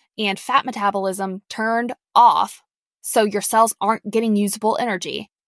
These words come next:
It also reduces rem cycle sleep, which additionally <laughs> lowers leptin and increases ghrelin production. It's kind of a heavy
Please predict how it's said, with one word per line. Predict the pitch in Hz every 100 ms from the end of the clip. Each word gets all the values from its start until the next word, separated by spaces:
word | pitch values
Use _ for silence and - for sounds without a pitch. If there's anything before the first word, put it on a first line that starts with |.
| _ -
It | 247 -
also | 247 - 254
reduces | 233 214 254 226
rem | 214 202
cycle | 208 208 214
sleep, | - 403 381 - - _ -
which | 214 359 330 - - _ _ _ _ _ -
additionally | 254 220 262 403 - 330 220 175 165 165 - - 214 _ _ _ _ _ _ _
<laughs> | _ _ _ _ - - - 480 -
lowers | 208 233 285 330 320 285
leptin | 294 311 - 196 190
and | -
increases | 214 233 254 262 262 240 _ _ _ _
ghrelin | 220 226 254 254 185 190 220 _ _
production. | 294 285 381 - 190 101 - _ _ _ _ 247
It's | 262 -
kind | - 339
of | 359
a | 269
heavy | - - 285 311 320